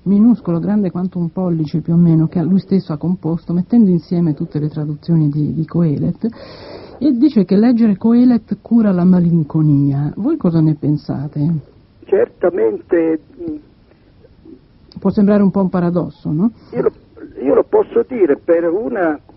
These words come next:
Speaker 2: eh, esperienza che ho fatto, e cioè una volta parlavo a Milano proprio sul libro del Coelet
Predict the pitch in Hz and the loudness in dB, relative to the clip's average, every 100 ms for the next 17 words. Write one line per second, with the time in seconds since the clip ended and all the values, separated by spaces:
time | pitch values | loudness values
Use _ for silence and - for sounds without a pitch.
0 | _ - 175 151 - 175 180 214 - 190 | _ -4 -2 -2 -2 2 2 2 -2 -2
1 | - - - 151 120 - - 151 165 - | 0 -2 -2 -6 -6 -8 -2 0 0 -2
2 | 147 - 180 190 156 139 139 147 165 185 | -12 -6 -2 0 0 0 -4 -2 0 -2
3 | 160 147 - 131 151 160 151 139 135 139 | -2 -6 -4 -4 -2 -2 0 -2 -2 -4
4 | 160 170 131 139 156 330 - - - - | -2 -2 -2 -2 -2 -4 -10 -20 -20 -20
5 | - - 139 139 - - 131 147 156 143 | -20 -8 -6 -4 -6 -8 -8 -6 -4 0
6 | 139 135 123 127 120 - 135 127 127 165 | 2 2 -2 -6 -8 -2 0 0 0 0
7 | - - | -2 -10